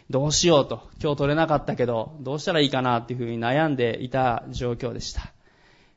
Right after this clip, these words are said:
えー、でもそんな時にイエス様は自らペテロのところに来てくれたんですね。来てくださったんです。このペテロの状況を見るときに、ここにいる皆さんお一人お一人の状況も、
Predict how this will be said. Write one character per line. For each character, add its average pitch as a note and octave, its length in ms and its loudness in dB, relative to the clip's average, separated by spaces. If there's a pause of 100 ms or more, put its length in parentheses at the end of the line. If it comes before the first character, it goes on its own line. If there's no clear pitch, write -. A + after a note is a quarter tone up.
え - 140 -10
ー、 - 20 -10
で G#3+ 100 4
も B3+ 120 4
そ C4+ 180 0
ん D4+ 80 2
な D4 220 4
時 B3+ 260 -2
に B3+ 340 -2
イ E3+ 100 0
エ G3 80 0
ス G3 80 -8
様 D#3+ 200 2
は F#3 460 4
自 B3 340 2
ら A#3 560 4 (420)
ペ E3+ 120 -4
テ F#3 80 -2
ロ E3 60 2
の D3+ 40 0
と C#3+ 80 -2
こ D3 80 -2
ろ E3+ 60 0
に C3+ 100 -4
来 - 140 -14
て E3 420 -2
く D3+ 140 -6
れ D3+ 80 -2
た A#2+ 100 -6
ん G2+ 60 -12
で - 80 -14
す - 100 -18
ね。 A#2+ 320 -4
来 - 140 -20
て C#3 100 -2
く C3+ 120 -6
だ B2+ 100 0
さ C3 140 -2
っ - 80 -10
た - 100 -14
ん - 60 -12
で D3 80 -14
す。 - 220 -18 (1600)
こ A#3+ 100 0
の B3+ 60 4
ペ D#4 140 6
テ E4 80 2
ロ C#4+ 100 6
の A#3+ 120 4
状 G#3+ 140 4
況 G#3+ 120 0
を A3 40 0
見 A3 60 2
る G#3+ 60 2
と G#3 100 2
き G3+ 120 -6
に、 G#3+ 160 -4
こ G3 140 -4
こ A3 120 -6
に B3 80 -2
い B3 60 0
る G3 180 0
皆 G#3 220 -2
さ G#3+ 160 -2
ん F#3 100 -2
お G3 60 0
一 G#3+ 200 -2
人 G#3 120 0
お - 20 0
一 G3 40 0
人 G#3+ 160 0
の G3+ 140 -2
状 F#3+ 180 0
況 F#3 200 -2
も、 G3 500 -2